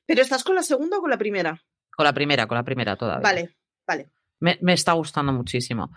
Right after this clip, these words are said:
Speaker 1: Es que el
Speaker 2: Eh,
Speaker 1: otro día veía una crítica diciendo que en la segunda la trama de Steve Carell no tenía nada de sentido y que acababa siendo muy pesada. Y, mm, ando buscando contrastes de opiniones.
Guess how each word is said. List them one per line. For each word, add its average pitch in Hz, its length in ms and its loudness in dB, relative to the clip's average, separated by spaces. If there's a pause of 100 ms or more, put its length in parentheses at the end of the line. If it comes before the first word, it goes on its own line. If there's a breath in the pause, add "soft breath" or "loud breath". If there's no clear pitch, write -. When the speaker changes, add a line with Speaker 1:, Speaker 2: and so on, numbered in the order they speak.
(280 loud breath)
Speaker 1:
Es - 80 -10
que 302 80 2
el 233 300 6
Speaker 2:
Eh, 302 160 4
Speaker 1:
otro 277 100 4
día 320 180 4
veía 277 300 4
una 254 400 2
crítica 240 380 0
diciendo 226 460 0
que 233 80 -2
en 214 100 0
la 208 80 2
segunda 214 560 0
la 208 180 2
trama 202 240 -2
de 208 80 -2
Steve 196 240 -10
Carell 202 280 0
no 202 100 -2
tenía 185 560 0
nada 190 200 0
de 190 40 2
sentido 208 380 -2
y 208 60 -2
que 180 80 -12
acababa 190 300 2
siendo 202 280 -6
muy 202 180 -2
pesada. 202 460 -2 (1080 loud breath)
Y, 196 680 -4
mm, 170 380 -4
ando 180 240 0
buscando 170 580 0
contrastes 160 600 -10 (140)
de 170 120 -6
opiniones. 156 580 -12